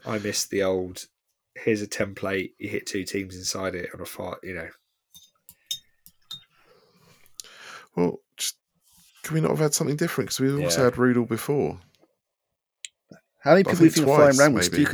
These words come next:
Speaker 3: at this point in the war? <laughs>
Speaker 1: Well, he
Speaker 2: No
Speaker 1: did
Speaker 2: one,
Speaker 1: fly
Speaker 2: 'cause they're
Speaker 1: in.
Speaker 2: all dead.
Speaker 1: He, he, he
Speaker 2: Everyone's
Speaker 1: specifically
Speaker 2: dead,
Speaker 1: did
Speaker 2: Dave.
Speaker 1: fly in, um, to Berlin, I think.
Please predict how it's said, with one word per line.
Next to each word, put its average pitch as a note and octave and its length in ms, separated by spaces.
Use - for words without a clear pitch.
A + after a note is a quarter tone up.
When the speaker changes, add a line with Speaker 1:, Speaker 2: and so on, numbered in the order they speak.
Speaker 3:
at - 20
this F2+ 140
point - 180
in D#2 60
the D#2 80
war? D2 240
<laughs> A3 100
Speaker 1:
Well, F3+ 140
he - 80
Speaker 2:
No D#3+ 80
Speaker 1:
did D#3+ 140
Speaker 2:
one, F#2+ 140
Speaker 1:
fly G#3+ 180
Speaker 2:
'cause G3 80
they're D3 100
Speaker 1:
in. D3+ 60
Speaker 2:
all C#3 60
dead. D3 380
Speaker 1:
He, G#3 640
he, G3 220
he G3+ 40
Speaker 2:
Everyone's D3 400
Speaker 1:
specifically D3+ 280
Speaker 2:
dead, A2 100
Speaker 1:
did F#2+ 60
Speaker 2:
Dave. G2 100
Speaker 1:
fly C#3+ 200
in, A#2+ 480
um, G2 480
to - 100
Berlin, G2 540
I - 60
think. - 380